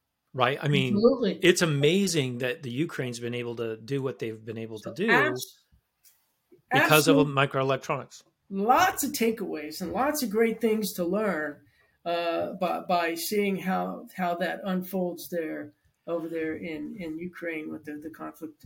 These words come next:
Speaker 2: uh, with Russia.
Speaker 1: Hey,
Speaker 2: So
Speaker 1: so I have a question around that. Do you think that really spurred on this chips Act that we see that was recently passed, and
Speaker 2: So
Speaker 1: why we're so
Speaker 2: Mm-hmm.
Speaker 1: concerned about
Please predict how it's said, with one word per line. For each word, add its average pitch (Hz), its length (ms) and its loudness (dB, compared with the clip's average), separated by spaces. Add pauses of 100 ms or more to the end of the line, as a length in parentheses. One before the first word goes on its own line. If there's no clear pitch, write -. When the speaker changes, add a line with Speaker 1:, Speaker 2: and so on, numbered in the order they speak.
(160)
Speaker 2:
uh, 147 280 -14 (240)
with 160 220 -18
Russia. - 300 -12 (600)
Speaker 1:
Hey, 220 140 10
Speaker 2:
So 220 80 8
Speaker 1:
so 233 260 10
I 214 120 8
have 220 120 10
a 208 60 8
question 240 440 4
around 135 220 2
that. 135 200 -4
Do 135 100 0
you 190 220 2
think 233 600 0 (480)
that 170 380 2
really 170 320 4
spurred 160 1000 4
on 143 400 2
this 135 500 0 (280)
chips - 360 -4
Act 151 300 0
that 143 140 -8
we 139 100 -6
see 143 280 -4
that 131 380 -2
was 139 220 -8
recently 143 440 -6
passed, 135 460 -4
and 131 300 -6 (500)
Speaker 2:
So 226 340 6
Speaker 1:
why 156 500 6
we're 143 280 2
so 180 400 6
Speaker 2:
Mm-hmm. 160 100 4
Speaker 1:
concerned 160 540 -2
about 156 460 2